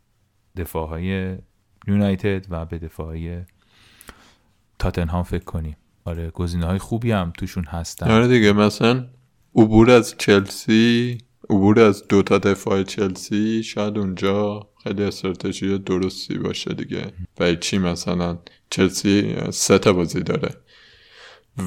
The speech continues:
Speaker 2: ولی سه تا بازیش احتمالاً لیورپول و سیتی و آرسناله.
Speaker 1: دقیقاً.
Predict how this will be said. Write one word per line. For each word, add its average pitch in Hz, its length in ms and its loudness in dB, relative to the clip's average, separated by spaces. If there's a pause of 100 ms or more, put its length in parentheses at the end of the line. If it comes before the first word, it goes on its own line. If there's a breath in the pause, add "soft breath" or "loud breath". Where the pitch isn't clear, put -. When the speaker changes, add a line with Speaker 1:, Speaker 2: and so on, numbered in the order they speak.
(140)
Speaker 2:
ولی 98 880 2
سه - 260 -2
تا 90 180 0
بازیش 90 540 -2
احتمالاً 90 720 2
لیورپول 95 720 0
و 104 80 2
سیتی 95 400 -4
و 98 80 6
آرسناله. 85 680 -4
Speaker 1:
دقیقاً. 82 380 -12